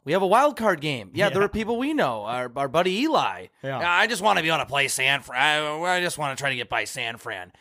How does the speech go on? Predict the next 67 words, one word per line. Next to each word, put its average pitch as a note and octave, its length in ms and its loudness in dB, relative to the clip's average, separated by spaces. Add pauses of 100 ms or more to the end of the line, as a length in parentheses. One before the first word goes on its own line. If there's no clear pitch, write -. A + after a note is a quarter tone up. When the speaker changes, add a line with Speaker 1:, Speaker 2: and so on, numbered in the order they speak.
(220)
Speaker 1:
We D4+ 120 2
haven't D#4+ 200 2
even C#4 160 0
played C4+ 220 4
our B3+ 80 4
wild D#4+ 320 4
card F#3+ 240 -4
game C3 260 -8
yet. G#2 300 -12
Speaker 2:
<laughs> - 480 -14
A F3+ 60 0
Speaker 1:
What - 80 -2
the E4 40 -2
Speaker 2:
team, A4 200 4
Speaker 1:
fuck A4 200 2
are - 20 -4
you G#4+ 140 -2
Speaker 2:
a-, - 20 -2
Speaker 1:
talking G#4 220 4
Speaker 2:
against G#4 160 2
Speaker 1:
about? G#3 180 6
Speaker 2:
a F#3 40 2
team F#3 140 0
that E3+ 120 -2
we F3 200 0
had F3 200 0
to E3 60 -4
make D#3+ 240 -4
a C3+ 60 -6
sixty-one F#3+ 800 -2
yard E3 260 0
field E3+ 320 -6
goal C3 180 -2
Speaker 1:
Yes. F#4+ 200 0
Speaker 2:
to E3 60 2
beat. C#3+ 300 -2 (180)
Speaker 1:
It, G#3 380 -6
where G#3+ 360 4
we A3+ 240 0
have G#3 360 4
a F3 200 2
horrendous F#3+ 480 2
defense, G#3+ 680 -2 (300)
which D#3+ 260 -2
we G3+ 100 0
knew A3 180 2
going E3+ 260 2
into D#3 120 -4
that D3+ 200 2
game. F3+ 240 0
Some F#3+ 220 0
people C#3+ 240 -2
clearly D3+ 380 0
didn't E3 360 2
know A#2+ 160 0
that A2+ 240 0
'cause A#2+ 120 -8
they C3+ 120 0
were, B2 160 -2
like, A#2 180 -4
stunned D#3 400 0
that A2 100 0
we G2+ 120 -12
lost. A#2 420 2
It - 80 -14
sucked, - 540 0
but A#2+ 180 -8